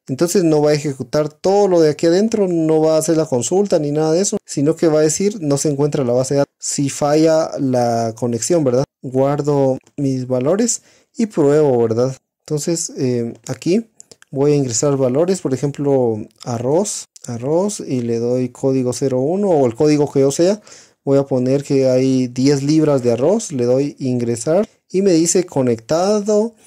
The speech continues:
guardado y desconectado. Voy a verificar aquí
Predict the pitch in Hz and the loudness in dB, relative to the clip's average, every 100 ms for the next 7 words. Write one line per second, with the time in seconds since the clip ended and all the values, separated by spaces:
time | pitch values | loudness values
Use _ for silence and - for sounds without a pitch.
0 | _ - 131 127 123 147 190 208 202 165 | _ -12 -2 0 2 2 2 2 0 -2
1 | 135 127 - 123 113 113 135 110 - _ | -2 -2 -2 -2 -2 -2 -2 -2 -8 _
2 | - _ - 131 147 143 143 117 120 110 | -20 _ -6 0 2 2 0 -2 -6 -6
3 | 135 139 135 - 156 | -2 -2 -4 -4 -4